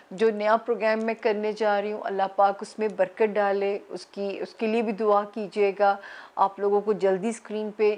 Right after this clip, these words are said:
जैसे आप लोग मज़ाकरात देखा करते थे नुमान एजाज के साथ, और आप लोगों ने बहुत पजीराई की इस प्रोग्राम की।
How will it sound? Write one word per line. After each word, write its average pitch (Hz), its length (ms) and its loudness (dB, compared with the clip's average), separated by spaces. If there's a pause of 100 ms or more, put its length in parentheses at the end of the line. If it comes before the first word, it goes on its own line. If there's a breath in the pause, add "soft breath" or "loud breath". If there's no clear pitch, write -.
जैसे 202 220 -4
आप 190 200 0
लोग 202 160 -2
मज़ाकरात 196 680 2
देखा 190 360 -2
करते 202 380 -4
थे 190 200 -4
नुमान 180 360 -2
एजाज 185 400 0
के 208 140 -6
साथ, 190 300 2 (480 loud breath)
और 185 60 0
आप 190 200 2
लोगों 208 200 2
ने 233 80 2
बहुत 226 680 2
पजीराई 202 600 2
की 190 260 -6
इस 185 120 -4
प्रोग्राम 180 460 -6
की। 190 300 -12